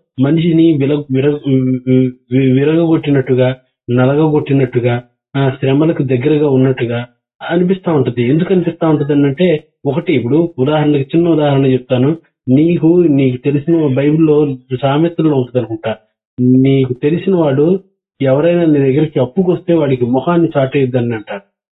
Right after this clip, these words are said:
మరి చాలా మంది మన, మన దగ్గరికి డబ్బులకి ఎప్పుడన్నా వస్తారు, వాడు ఇస్తాడో ఇవ్వడో తర్వాత సంగతి. డబ్బులు ఇచ్చి పగ తెచ్చుకోవాల్సి వస్తుంది ఒక్కోసారి. డబ్బులు ఇచ్చి తీసుకునేటప్పుడు ప్రతిలాడి తీసుకుంటారు, ఇచ్చేటప్పుడు చాలా ఇబ్బందులు పడి,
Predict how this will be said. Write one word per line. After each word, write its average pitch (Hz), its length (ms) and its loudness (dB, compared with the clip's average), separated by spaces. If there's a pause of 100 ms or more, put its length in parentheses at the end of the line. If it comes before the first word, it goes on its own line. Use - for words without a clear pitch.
(920)
మరి 143 300 -2
చాలా 185 180 0
మంది 180 340 2
మన, 147 340 2
మన 143 180 0
దగ్గరికి 160 320 -2
డబ్బులకి 147 420 0
ఎప్పుడన్నా 131 320 0
వస్తారు, - 340 -4 (1160)
వాడు 110 140 -4
ఇస్తాడో 156 440 0
ఇవ్వడో 147 400 2
తర్వాత 156 300 -2
సంగతి. 131 260 -2
డబ్బులు 127 300 0
ఇచ్చి 139 200 -10
పగ 143 160 0
తెచ్చుకోవాల్సి 147 520 -2
వస్తుంది 117 240 -6
ఒక్కోసారి. 110 440 -4 (340)
డబ్బులు 131 240 0
ఇచ్చి 127 360 -4 (340)
తీసుకునేటప్పుడు 151 500 0
ప్రతిలాడి 139 420 0
తీసుకుంటారు, 127 600 0 (340)
ఇచ్చేటప్పుడు 156 640 -2
చాలా 139 240 0
ఇబ్బందులు 139 340 0
పడి, 131 500 0